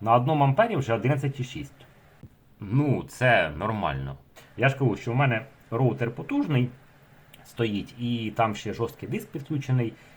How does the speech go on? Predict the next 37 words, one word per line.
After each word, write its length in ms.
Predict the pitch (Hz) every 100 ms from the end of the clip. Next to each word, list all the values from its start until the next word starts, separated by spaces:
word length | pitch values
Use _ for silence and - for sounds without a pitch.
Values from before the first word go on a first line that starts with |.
| - -
В 40 |
принципі, 440 | 123 170 135 135
працює 440 | 110 117 - 170 123
взагалі 400 | 92 101 107 120
без 180 | 98 -
проблем. 400 | 110 90 82 73 - - - - - - _ _ _
Давайте 360 | 127 165 151 139
просто 380 | - 135 - - -
тепер 360 | - 135 123
перевіримо. 540 | - 127 151 226 139 120
Ну, 100 | 127
я 80 | 151
вам 80 |
зразу 220 | 139 170 127
скажу, 260 | - 131
що 140 | - 117
на 80 |
попередніх 580 | 127 135 135 127 120 -
версіях 760 | 123 113 196 208 135 110 - 131
цих 200 | 110 95
безперебійників 720 | 104 - 127 104 104 95 98
там 180 | 135 139
посадка 320 | - 120 -
була 200 | 101 104
ще 240 | - 123 101
значно 320 | 92 - 87
більше, 340 | 82 80 -
на 80 | 85
дванадцятивольтовому 1040 | 90 101 - - 90 92 120 104 92 92
виході. 460 | 92 92 - 76 - - - - - -
Ну, 80 | 202
давайте 400 | 143 160 135 127
перевіримо, 840 | - 127 123 127 139 123 117 120 117
е, 140 | 104
скільки 280 | - 127 113
він 80 | 101
максимально, 680 | 104 - 117 123 98 98